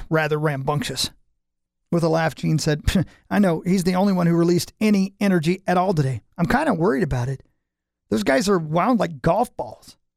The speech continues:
The two teenagers' heads disappeared from sight. Gene turned towards Jenny and asked, "Any idea yet on who's leading the contest?" <sighs> "No, I've been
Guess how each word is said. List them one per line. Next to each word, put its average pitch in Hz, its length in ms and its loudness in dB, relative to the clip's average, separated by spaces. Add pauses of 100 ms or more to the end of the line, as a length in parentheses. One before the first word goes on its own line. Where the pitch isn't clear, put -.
(520)
The 175 80 0
two 208 200 0
teenagers' 165 500 0
heads 170 320 0
disappeared 165 580 0
from 147 140 0
sight. 156 360 -2 (460)
Gene 214 320 2
turned 190 320 0
towards 175 340 0
Jenny 147 240 2
and 143 100 4
asked, 147 280 -2 (540)
"Any 196 160 4
idea 185 180 4
yet 180 220 2
on 156 100 2
who's 151 180 2
leading 165 280 2
the 147 60 0
contest?" 165 500 0 (1120)
<sighs> 143 260 2
"No, 180 400 2
I've 165 60 0
been 160 180 2